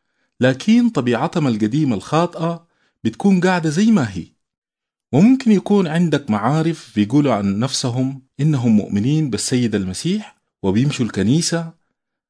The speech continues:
لكنك بتلقاهم يوم من الأيام بيتصرفوا بطريقة ما لايقة، وبتبدأ تتساءل في نفسك: هل الناس ديل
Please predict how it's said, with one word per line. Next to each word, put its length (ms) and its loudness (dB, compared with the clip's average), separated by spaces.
لكنك 380 2
بتلقاهم 720 0
يوم 260 0
من 120 0
الأيام 500 -2
بيتصرفوا 640 -2
بطريقة 680 -4
ما 220 2
لايقة، 480 0
وبتبدأ 400 -2
تتساءل 520 -2
في 180 -2
نفسك: 360 -4
هل 160 2
الناس 340 0
ديل 340 -2